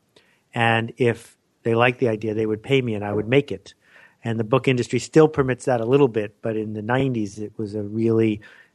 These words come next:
uh, useful industry for someone like me who's idea-driven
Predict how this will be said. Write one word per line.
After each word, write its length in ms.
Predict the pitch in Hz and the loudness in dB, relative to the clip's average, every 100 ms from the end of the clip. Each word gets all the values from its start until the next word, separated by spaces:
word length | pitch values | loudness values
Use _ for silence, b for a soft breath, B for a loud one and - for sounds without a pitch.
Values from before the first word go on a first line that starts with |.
| _ | _
uh, 120 | 110 | -4
useful 720 | 104 104 135 147 - - 113 110 | -4 2 4 4 2 0 0 0
industry 460 | 110 110 - 110 | -4 -6 -4 -4
for 160 | 104 110 | -2 -6
someone 440 | - 117 113 110 | -2 -2 0 -2
like 220 | 107 107 120 | -2 -2 4
me 420 | 139 127 117 117 b b b _ | 6 6 4 0 b b b _
who's 300 | 123 113 113 | 6 6 6
idea-driven 840 | 110 113 117 110 104 104 101 98 | 4 6 4 4 0 0 -4 -8